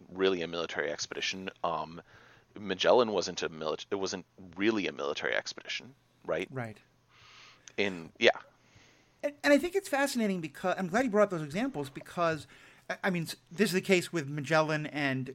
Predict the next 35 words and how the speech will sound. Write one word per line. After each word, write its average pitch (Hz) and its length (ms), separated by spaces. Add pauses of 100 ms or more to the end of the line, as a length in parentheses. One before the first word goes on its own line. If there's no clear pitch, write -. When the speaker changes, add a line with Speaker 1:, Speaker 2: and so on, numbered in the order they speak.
Speaker 2:
Columbus 151 380
as 127 100
well, 190 240
but 139 100
especially 196 500
with 160 120
ones 139 260
where 139 120
it 131 100
is 190 260
a 143 60
military 143 560
force 131 300
being 131 180
sent 131 200
out 131 160
to 147 40
explore. 165 600 (540)
You 233 100
know, 196 60
one 202 260
of 233 60
the 208 60
reasons 226 420
is 151 180
because 175 580 (360)
they're 202 220
not 196 340
seeing 185 640
the 156 80
people 190 440
who 165 120
they 160 100
might 147 240
meet 240 420